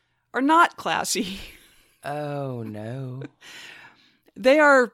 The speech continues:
Speaker 1: quite trashy, in fact. Um, and now we shall proceed to the dumpster fire.
Speaker 2: Filled with trash candy.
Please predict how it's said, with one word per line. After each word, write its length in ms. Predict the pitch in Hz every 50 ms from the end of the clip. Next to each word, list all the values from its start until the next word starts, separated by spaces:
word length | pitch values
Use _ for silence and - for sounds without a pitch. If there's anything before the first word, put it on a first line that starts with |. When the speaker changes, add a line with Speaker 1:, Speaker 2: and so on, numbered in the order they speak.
| _ _
Speaker 1:
quite 420 | - - 269 285 302 294 - _
trashy, 840 | - - - 277 285 294 277 - - 226 180 165 160 175 180 175 208 _
in 140 | 208 190 190
fact. 720 | 190 - 190 185 175 170 160 - _ - - - - - - 185 202 -
Um, 400 | 190 185 185 180 180 180 175 - -
and 280 | - 196 185 185 - - _
now 280 | - 202 202 196 202 208
we 160 | 202 185 202 190
shall 440 | - - 196 180 175 175 175 160 _ _ _
proceed 640 | - - 185 165 - - - 175 165 160 160 165 - _ _ _ _ _ _ _ _ _ _ _ _
to 140 | - - 190
the 100 | 175 175
dumpster 360 | 170 156 143 - - 160 156
fire. 500 | - 160 165 170 170 - - - 185 170 _ _ _ _ _ _ _ _ _ _ _ _ _ _ _ _
Speaker 2:
Filled 220 | - 135 123 117
with 140 | 117 113 113
trash 240 | - 117 110 113 -
candy. 420 | - 127 113 110 117 120 120 -